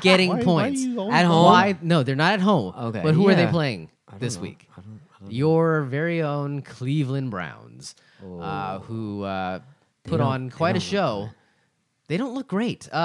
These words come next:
Speaker 1: I mean, uh, yes, they beat the, the Bengals in week one, but that seemed like more of an aberration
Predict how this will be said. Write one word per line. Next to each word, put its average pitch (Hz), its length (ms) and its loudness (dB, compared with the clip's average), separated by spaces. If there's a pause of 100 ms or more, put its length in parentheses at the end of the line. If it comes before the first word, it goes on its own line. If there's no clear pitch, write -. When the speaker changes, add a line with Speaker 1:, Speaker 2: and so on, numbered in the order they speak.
(100)
Speaker 1:
I 139 40 -8
mean, 180 340 -4
uh, - 20 -6
yes, 165 280 -4
they 160 120 0
beat 185 240 -4
the, 165 200 2
the 147 100 -2
Bengals 147 320 -2
in 127 80 -4
week 123 180 -6
one, 107 280 -6
but 107 80 -6
that 113 320 -6
seemed 120 200 -8
like 101 140 -8
more 110 100 -8
of 90 60 -10
an 92 80 -8
aberration 92 600 -10